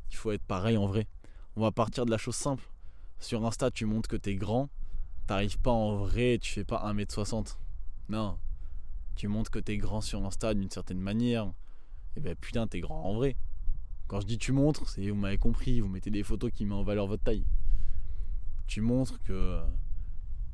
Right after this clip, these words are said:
tu t'intéresses à la musique, euh, américaine en story Insta. J'en sais rien, je vais dire ça n'importe comment. Enfin, je prends un exemple au pif. Et ben, quand la meuf, elle va te demander, euh, quel album de Jay-Z t'as préféré,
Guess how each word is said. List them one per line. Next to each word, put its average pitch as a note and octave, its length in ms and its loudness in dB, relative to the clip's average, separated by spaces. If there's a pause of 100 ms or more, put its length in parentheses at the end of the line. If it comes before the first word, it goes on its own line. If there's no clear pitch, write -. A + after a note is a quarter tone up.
tu - 120 4
t'intéresses A2 800 6
à E2+ 380 4
la E2+ 120 -2
musique, F#2+ 500 0
euh, F2 160 -2 (180)
américaine F#2 640 2
en F2+ 140 -2
story - 280 2
Insta. - 280 0 (600)
J'en - 120 0
sais - 160 2
rien, G#2+ 140 2
je G#2 80 2
vais E2+ 60 0
dire - 180 6
ça - 120 2
n'importe E2+ 300 -4
comment. - 220 0 (420)
Enfin, - 160 -2
je - 80 0
prends - 160 -2
un F2 80 0
exemple F#2 400 0
au D2+ 100 2
pif. - 260 4 (760)
Et G2 60 4
ben, G2+ 300 6
quand G#2+ 180 6
la A2+ 100 8
meuf, B2 240 6
elle A#2 60 2
va G2+ 120 0
te G2 40 4
demander, G#2+ 540 2
euh, F#2 480 -2
quel A2+ 140 2
album A2+ 300 4
de G#2+ 160 0
Jay-Z A2+ 280 2
t'as G2+ 100 2
préféré, A#2 480 4